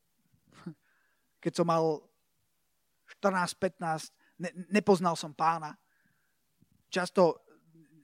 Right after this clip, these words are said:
niekedy hovorím, že, že, že môj život bol ako taká tma, že som tak tápal. Vždycky si to, pre mňa to bolo ako, ako byť v takej zavretej tmavej miestnosti, kde v podstate neviem, kam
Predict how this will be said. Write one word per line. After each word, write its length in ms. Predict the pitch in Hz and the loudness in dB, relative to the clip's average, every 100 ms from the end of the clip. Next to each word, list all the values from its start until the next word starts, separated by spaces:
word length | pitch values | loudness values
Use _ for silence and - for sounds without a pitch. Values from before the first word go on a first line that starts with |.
| 160 | -10
niekedy 320 | 185 180 180 | -4 0 4
hovorím, 400 | 170 190 180 170 | 6 8 8 4
že, 240 | 156 165 160 | 0 0 0
že, 240 | 160 165 | 0 -2
že 160 | 170 160 | -2 -2
môj 240 | 175 180 | 0 0
život 160 | 185 180 | 2 2
bol 160 | 165 165 | 4 4
ako 160 | 165 175 | 2 -4
taká 240 | 165 170 | -6 -6
tma, 240 | - 156 160 - _ _ 175 | -2 0 0 -2 _ _ -10
že 80 | |
som 160 | 156 160 | -8 -4
tak 160 | 170 - _ _ - | -4 -6 _ _ 0
tápal. 560 | 175 165 - 160 170 175 _ _ _ _ _ _ _ _ | 4 4 2 2 2 -4 _ _ _ _ _ _ _ _
Vždycky 240 | 151 160 170 | -16 -12 -12
si 120 | 147 | 0
to, 200 | 185 165 165 156 - _ _ _ _ _ _ _ _ | 0 0 -8 -20 -20 _ _ _ _ _ _ _ _
pre 160 | 180 190 | -2 -2
mňa 160 | 185 | -2
to 160 | 175 170 | -6 0
bolo 160 | 175 | 2
ako, 240 | 170 165 185 | 2 0 -4
ako 160 | 170 | -6
byť 200 | 170 185 - | -4 -4 -4
v 80 | - | -4
takej 160 | 175 170 156 | -4 -4 0
zavretej 440 | 175 190 170 170 151 | 0 0 -6 -10 -6
tmavej 240 | 170 175 165 | -4 -2 -4
miestnosti, 720 | 160 170 - 165 - - 156 - _ _ _ _ _ _ _ _ _ | -6 -8 -8 -12 -12 -12 -14 -16 _ _ _ _ _ _ _ _ _
kde 480 | 147 147 151 151 | -8 -2 -2 -2
v 60 | 147 | -6
podstate 320 | 165 - 170 | -8 -6 -4
neviem, 320 | 165 185 175 160 | -2 -2 -4 -8
kam 160 | - | -10